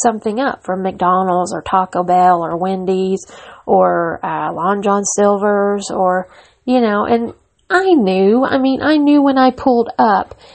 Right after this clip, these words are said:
and ordered a quarter pounder with cheese and fries and a large Coke,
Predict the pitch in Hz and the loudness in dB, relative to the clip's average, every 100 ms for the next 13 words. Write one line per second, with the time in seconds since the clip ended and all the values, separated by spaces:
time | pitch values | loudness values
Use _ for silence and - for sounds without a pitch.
0 | _ 254 240 - 247 240 233 196 - 330 | _ -2 -2 0 0 2 0 -2 -2 0
1 | 277 220 - 254 240 196 196 - - 269 | 0 -2 0 0 0 0 -4 -4 0 2
2 | 220 202 208 208 - - - _ 196 196 | 2 0 -2 -6 -10 -20 -20 _ -4 -4
3 | - 254 240 233 233 233 220 190 175 214 | -2 2 4 4 2 0 -2 -6 -2 2
4 | 247 220 208 - 311 202 220 - | 2 0 -6 -2 2 2 0 -8